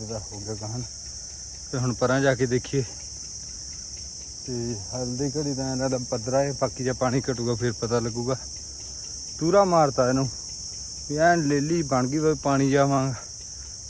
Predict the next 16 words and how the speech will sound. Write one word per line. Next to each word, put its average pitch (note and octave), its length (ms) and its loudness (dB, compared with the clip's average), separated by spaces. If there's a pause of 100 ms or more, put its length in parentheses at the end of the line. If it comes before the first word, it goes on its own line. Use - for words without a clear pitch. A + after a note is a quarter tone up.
(300)
ਤੇ C3 60 -4
ਆਪੇ C3 280 -2
ਸੈੱਟ A2 260 -4
ਹੋ A#2 160 -4
ਜੂਗੀ। G#2+ 280 -6 (1500)
ਤੇ G#2 440 -6 (260)
ਆਹ A#2 160 -4
ਖੱਤੀ B2 360 -2
ਨਹੀਂ B2 160 0
ਤੇ B2 80 -4
ਪਾਣੀ B2 320 2
ਉਹ A#2+ 60 0
ਪੀ G#2 180 -2
ਜਾਂਦੀ F#2+ 240 -6
ਹੈ F#2+ 40 -8
ਬਾਰ-ਬਾਰ। F2+ 400 -8